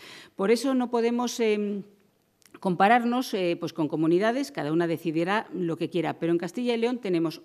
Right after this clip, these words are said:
un acuerdo al máximo nivel para que el ochenta por ciento de nuestros recursos van destinados a gastos sociales. Por eso de ahí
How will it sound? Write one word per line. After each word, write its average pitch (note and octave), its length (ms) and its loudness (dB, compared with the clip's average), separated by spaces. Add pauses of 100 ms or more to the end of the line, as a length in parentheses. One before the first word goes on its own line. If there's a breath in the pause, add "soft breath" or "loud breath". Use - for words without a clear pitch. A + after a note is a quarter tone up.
(120)
un A#3 160 0
acuerdo A3+ 460 -2 (340 loud breath)
al E3+ 180 0
máximo G3+ 500 0
nivel G3 340 0 (380 loud breath)
para F3 220 0
que F3+ 80 -4
el F3 80 0
ochenta A#3+ 480 0
por F3+ 140 -2
ciento A3 440 0
de G3 80 -2
nuestros F3+ 280 -2
recursos F3+ 420 -4
van F3 160 0
destinados E3+ 460 -2
a C#3+ 60 -6
gastos D3 280 -10
sociales. C#3+ 400 -12
Por F#3 180 -2
eso A3+ 180 -2
de A3 140 2
ahí A#3 220 0